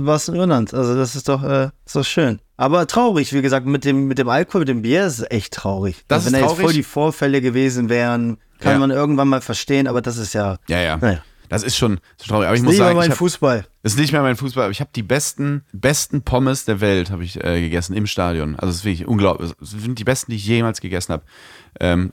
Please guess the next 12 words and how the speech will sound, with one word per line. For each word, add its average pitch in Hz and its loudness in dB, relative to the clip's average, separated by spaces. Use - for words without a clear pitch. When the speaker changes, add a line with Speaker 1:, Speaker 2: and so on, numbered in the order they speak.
Speaker 2:
obwohl 117 2
die 123 2
Essig 101 0
da 87 0
drauf 82 -2
machen, 90 0
warum 87 0
auch 87 0
immer, 92 0
aber 90 -2
es 92 -8
war 87 -4